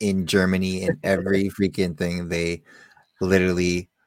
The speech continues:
Speaker 1: laundry through other clubs or other teams.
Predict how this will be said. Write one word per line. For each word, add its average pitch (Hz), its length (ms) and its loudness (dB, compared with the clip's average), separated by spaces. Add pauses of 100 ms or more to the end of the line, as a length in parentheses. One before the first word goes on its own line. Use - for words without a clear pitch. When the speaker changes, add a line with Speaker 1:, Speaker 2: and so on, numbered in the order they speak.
(680)
Speaker 1:
laundry 90 680 0
through 85 280 -4
other 85 600 -4 (840)
clubs 82 640 -2
or 82 440 -2
other 85 340 -4 (140)
teams. 80 600 -12